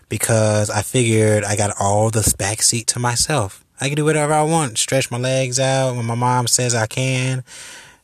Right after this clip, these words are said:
Uh, I had my own cup holders. It's pretty cool. Until one day,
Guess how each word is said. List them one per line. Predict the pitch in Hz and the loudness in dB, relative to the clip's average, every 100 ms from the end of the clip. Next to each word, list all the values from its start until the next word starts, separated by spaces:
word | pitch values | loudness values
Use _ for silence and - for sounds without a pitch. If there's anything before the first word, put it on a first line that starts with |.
| - | -2
Uh, | 113 117 113 110 | 2 4 4 2
I | |
had | 113 113 | 2 0
my | |
own | 104 95 | -2 -4
cup | - 139 135 | -2 0 2
holders. | - 135 135 135 131 135 - _ | 2 2 2 2 2 2 0 _
It's | - - | -8 -8
pretty | - 196 | 0 0
cool. | 185 226 202 104 98 _ _ _ _ - | 2 2 2 2 -4 _ _ _ _ -6
Until | - 107 | 0 2
one | 101 147 147 | 4 4 4
day, | 101 95 95 | 2 0 -2